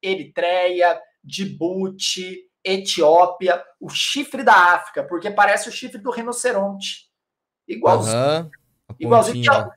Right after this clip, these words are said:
Speaker 1: que é o animal símbolo da África, né?
Speaker 2: Isso
Speaker 1: E a
Speaker 2: aí.
Speaker 1: galera tá bem no rolê, ó.
Speaker 2: Olha aí.
Speaker 1: É um país democrático? Não, gente, cara. A Somália passa por uma grave crise social, política, econômica há décadas.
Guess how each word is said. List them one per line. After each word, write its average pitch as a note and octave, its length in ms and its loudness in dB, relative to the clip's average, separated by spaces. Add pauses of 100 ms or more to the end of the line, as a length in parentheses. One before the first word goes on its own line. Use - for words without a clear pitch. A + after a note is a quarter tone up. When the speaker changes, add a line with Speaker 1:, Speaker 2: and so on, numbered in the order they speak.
(140)
Speaker 1:
que A#3 80 2
é A#3+ 40 6
o A#3 60 8
animal A#3 320 6
símbolo A#3 440 -4
da E3+ 100 0
África, C3+ 640 -8
né? D3 280 -14 (400)
Speaker 2:
Isso G2+ 160 -10
Speaker 1:
E - 40 2
a A3+ 60 6
Speaker 2:
aí. B3+ 80 4
Speaker 1:
galera B3 460 4
tá E3+ 180 0
bem D3+ 240 -8
no C#4 100 -4
rolê, C4 460 4
ó. F3+ 240 2
Speaker 2:
Olha G#2+ 300 -4
aí. B2 280 -4
Speaker 1:
É D4+ 220 4
um C4+ 180 -8
país - 640 -2
democrático? A3+ 920 -2
Não, A#3+ 420 0
gente, F#3+ 600 -10
cara. G3 500 -2 (340)
A F#3 140 -4
Somália G#3 500 0
passa G#3+ 320 0
por G#3+ 140 -16
uma G#3 180 -4
grave G3 580 0
crise F#3+ 600 -12
social, F#3+ 840 2
política, F#3+ 540 -8
econômica G#3+ 640 0
há A#3 60 4
décadas. D#3+ 840 -2